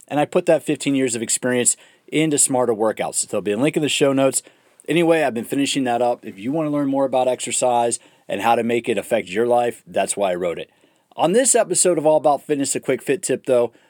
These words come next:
I got a killer update for you. I got busy with work last fall, and I got a pretty interesting proposal in my inbox.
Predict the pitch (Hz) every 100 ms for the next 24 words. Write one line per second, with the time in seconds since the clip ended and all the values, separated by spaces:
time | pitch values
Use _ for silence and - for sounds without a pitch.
0 | _ _ - 214 208 175 - - - 233
1 | 196 170 - 117 - 104 92 78 - _
2 | _ _ - - 165 185 190 165 165 147
3 | 139 147 151 139 135 - 143 139 135 -
4 | _ _ _ - 135 139 135 127 156 151
5 | _ - 214 208 - 214 190 - 220 226
6 | 151 120 113 113 107 98 - -